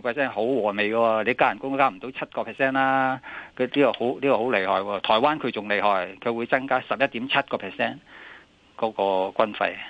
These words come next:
啊。噉你，你呢北約啊，全世界最大嘅軍事組織咧，繼續喺度擴張緊噉樣。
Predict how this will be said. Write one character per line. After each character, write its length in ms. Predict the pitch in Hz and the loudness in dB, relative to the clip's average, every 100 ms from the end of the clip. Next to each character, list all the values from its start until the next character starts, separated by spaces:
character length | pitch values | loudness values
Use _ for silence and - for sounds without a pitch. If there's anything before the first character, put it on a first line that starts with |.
| - - | -16 -6
啊。 240 | 113 95 - - - - - | -2 -2 -4 -16 -20 -18 -6
噉 80 | 120 | 0
你， 260 | 117 107 110 - - - - | 2 2 -2 -14 -20 -20 -10
你 240 | 101 107 110 | 0 2 4
呢 880 | 107 208 135 135 127 - 123 247 - | 0 0 2 2 0 -4 -10 -10 -4
北 120 | 139 117 | -2 0
約 120 | 110 | 2
啊， 160 | 101 95 | 4 2
全 200 | - 90 | -2 -4
世 40 | |
界 180 | 113 107 | -2 0
最 180 | 113 104 | 0 0
大 140 | 95 | 2
嘅 80 | 98 | 2
軍 260 | 107 123 107 | 2 0 -2
事 100 | 104 | -6
組 180 | 107 110 | -6 -6
織 120 | 120 | -4
咧， 320 | 110 107 113 - - - | -2 -2 -4 -10 -6 0
繼 60 | |
續 180 | 110 107 | 0 0
喺 260 | - 120 113 | 0 2 2
度 80 | 104 | 0
擴 240 | 113 98 | 0 2
張 200 | 117 110 | 0 0
緊 200 | 98 92 | -2 -4
噉 140 | 101 | -6
樣。 140 | 101 | -10